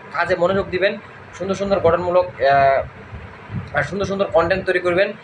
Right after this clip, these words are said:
যেটা Facebook-এ সাজেস্ট করে দিতে যাবে। আর প্রতিনিয়ত আপনারা কাজ করে যাবেন একবারে টানা, দেখবেন এক মাসের মধ্যে আপনারা কন্টেন্ট মনিটাইজেশন পেয়ে যাবেন। সবাইকে ধন্যবাদ, আমার এই লং ভিডিওতে সবাইকে স্বাগতম।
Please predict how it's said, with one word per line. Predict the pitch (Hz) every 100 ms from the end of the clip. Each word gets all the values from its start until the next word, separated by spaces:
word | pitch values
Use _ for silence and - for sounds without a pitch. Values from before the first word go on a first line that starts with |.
| - -
যেটা | 143 160 160
Facebook-এ | 175 175 185 190 208 196 -
সাজেস্ট | - - 165 165 202 - -
করে | 175 185
দিতে | 185 170
যাবে। | 156 196 - - - - 120
আর | 127 135 135 - -
প্রতিনিয়ত | 196 - 185 180 226 240 - 180 113
আপনারা | 120 - 165 190 190 -
কাজ | 165 165 -
করে | 180
যাবেন | 175 185 208 226 - - - - -
একবারে | - 160 - 180 175 -
টানা, | 190 185 202 226 - - - - 160
দেখবেন | 165 156 175 175
এক | 147 160 170
মাসের | 175 170
মধ্যে | 170 160 165
আপনারা | 151 147
কন্টেন্ট | 147 151 151 156 143
মনিটাইজেশন | 139 135 -
পেয়ে | 143
যাবেন। | 120 107 - - - - - -
সবাইকে | 156 180 190
ধন্যবাদ, | 160 180 190 202 208 - -
আমার | 135 147
এই | 147
লং | 143 147
ভিডিওতে | 147 151 156
সবাইকে | - 131 -
স্বাগতম। | - 123 120 117 120